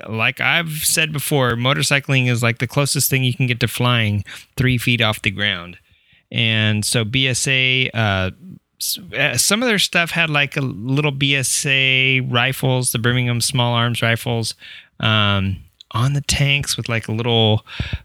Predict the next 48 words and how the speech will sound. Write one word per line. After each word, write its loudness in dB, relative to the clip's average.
cloisonne, 2
I 0
think -2
they're 2
called. -2
Well, -2
that's, 0
like, -4
a -2
little 2
decoration 0
that -4
looks -6
like, -2
you 0
know, 0
the -2
Virgin 2
Mary 2
should -2
be 0
standing 0
in -2
the 0
middle 2
of 0
it, -2
but -2
instead 0
they're 2
these -2
three 2
guns 2
with -4
bayonets. 0
<laughs> -2
So 0
it's -2
kinda 0
cool. 0
Um, 0
and 2
then, 2
you 2
know, 2
after 0
that, -2
the 2